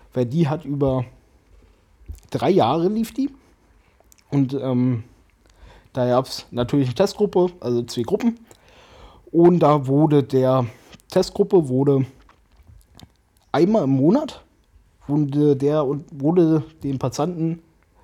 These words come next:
äh, Probanden <laughs> unter medizinischen Bedingungen Hero-, Heroin gespritzt vom Arzt.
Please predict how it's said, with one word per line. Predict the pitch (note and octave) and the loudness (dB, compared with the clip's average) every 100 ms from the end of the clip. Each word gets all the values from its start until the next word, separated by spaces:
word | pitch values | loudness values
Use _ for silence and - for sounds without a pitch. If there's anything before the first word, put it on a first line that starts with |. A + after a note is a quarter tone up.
| _ | _
äh, | C3 B2+ | -4 -4
Probanden | - - E3 D3+ C#3 D#3 E3 D3+ - _ _ _ | -6 -2 0 2 -2 -2 -4 -6 -8 _ _ _
<laughs> | - - - - - | -12 -12 -12 -18 -4
unter | E3 D#3 | 0 2
medizinischen | C#3+ C3+ C#3 A3 A3 F#3+ D#3 | 2 0 -2 0 0 0 0
Bedingungen | C#3+ D#3+ D3 | 2 2 2
Hero-, | C#3+ C#3 C#3+ F2 | 0 -2 -4 -10
Heroin | - D3 F3+ A3+ | -8 -2 0 0
gespritzt | E3 - A2 - | -2 -4 -8 -8
vom | C#3+ | -8
Arzt. | A2 A2 - | -8 -10 -14